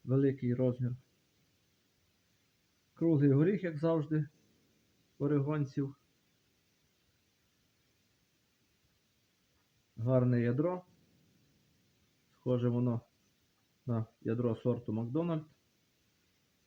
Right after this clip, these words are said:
Отак, як ви бачите, бланшується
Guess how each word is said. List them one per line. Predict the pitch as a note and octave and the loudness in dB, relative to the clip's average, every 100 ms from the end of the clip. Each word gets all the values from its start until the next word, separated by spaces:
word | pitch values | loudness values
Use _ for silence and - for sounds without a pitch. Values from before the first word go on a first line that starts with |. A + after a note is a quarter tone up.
| _ _ _ _ _ _ _ - | _ _ _ _ _ _ _ -12
Отак, | A#2 - B2 | -10 -4 -4
як | B2 A2 | -4 -6
ви | A2 | -6
бачите, | A2+ A2 - A2 | -4 -4 -6 -4
бланшується | A2+ A#2 - E3 E3 D#3 D3+ | -4 -4 -4 -2 -2 -6 -8